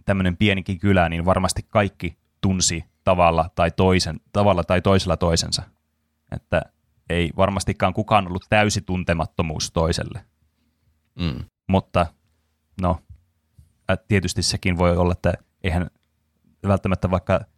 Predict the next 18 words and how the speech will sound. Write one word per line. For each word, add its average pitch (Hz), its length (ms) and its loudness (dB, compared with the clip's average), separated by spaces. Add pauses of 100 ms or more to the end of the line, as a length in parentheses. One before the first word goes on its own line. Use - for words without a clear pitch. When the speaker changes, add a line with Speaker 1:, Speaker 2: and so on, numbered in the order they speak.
Speaker 1:
tietäisi 92 460 0
kaikki, 87 320 0
niin 80 140 -4
ei 87 100 0
välttämättä 90 420 -2
tunne 92 380 2
kaikkia. - 480 -10 (1000)
Joka 95 240 4
oli 90 100 4
tässäkin 101 440 0
tietysti 107 360 0
ilmiselvää, 101 840 4
ottaen 92 320 0
huomioon, 90 480 2 (380)
että 90 360 -2
kukaan 90 360 2
ei 87 140 -2
oikeastaan 87 540 0